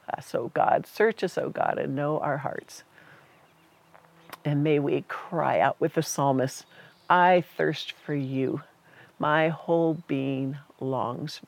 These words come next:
for you." And may our lives and our words echo David's, "The Lord is my shepherd. I lack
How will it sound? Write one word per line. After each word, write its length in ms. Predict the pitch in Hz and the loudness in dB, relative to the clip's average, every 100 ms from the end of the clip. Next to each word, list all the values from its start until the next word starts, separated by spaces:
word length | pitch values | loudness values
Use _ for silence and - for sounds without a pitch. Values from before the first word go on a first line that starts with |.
| _ | _
for 100 | - | -8
you." 340 | 147 - - - _ _ _ _ _ _ _ _ _ _ _ _ - - - - - - - | -6 -6 -6 -10 _ _ _ _ _ _ _ _ _ _ _ _ -20 -20 -20 -20 -20 -20 -2
And 160 | 165 165 | 4 6
may 180 | 180 185 | 4 4
our 240 | - 185 | 4 4
lives 500 | 170 139 - 151 - - | 6 4 4 -2 -8 0
and 260 | 202 220 233 | 4 6 6
our 160 | 190 | 6
words 640 | 190 185 196 143 - - - _ _ _ _ _ _ _ - | 6 4 2 0 -4 -12 -18 _ _ _ _ _ _ _ -8
echo 300 | 165 - - 196 | -6 -6 -6 -4
David's, 540 | - 151 - - - - - | -2 0 0 -4 -6 -18 0
"The 120 | 175 | 2
Lord 540 | 165 165 160 170 175 | 4 2 6 8 8
is 180 | 165 160 | 6 0
my 160 | 160 151 | -2 -4
shepherd. 540 | - - - - 135 - _ _ _ - | -4 -4 -4 -4 -8 -10 _ _ _ -2
I 480 | 151 147 156 156 170 | 0 2 0 -4 -6
lack 500 | 139 135 135 143 | -4 -2 -2 -4